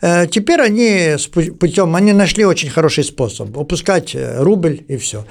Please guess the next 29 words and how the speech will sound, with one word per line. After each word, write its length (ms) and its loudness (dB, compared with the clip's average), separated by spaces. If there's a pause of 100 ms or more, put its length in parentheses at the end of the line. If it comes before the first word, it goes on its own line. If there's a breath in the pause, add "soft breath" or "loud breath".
(120)
У 40 -18
тебя 120 2
вчера 320 2
было 400 0 (320 loud breath)
тысяча 440 2
рублей, 180 0 (640)
ты 80 2
мог 220 4
на 120 0
нее 240 2
купить 400 -2
килограмм, 440 0
там, 200 -8
допустим, 420 -4
чего-то, 440 -4
да. 160 0
Завтра 360 2
у 60 0
тебя 240 0
та 180 0
же 100 0
тысяча, 360 0
но, 140 2
оказывается, 420 0
ты 200 2
только 360 0
можешь 300 2
полкилограмма 600 0
купить. 400 -4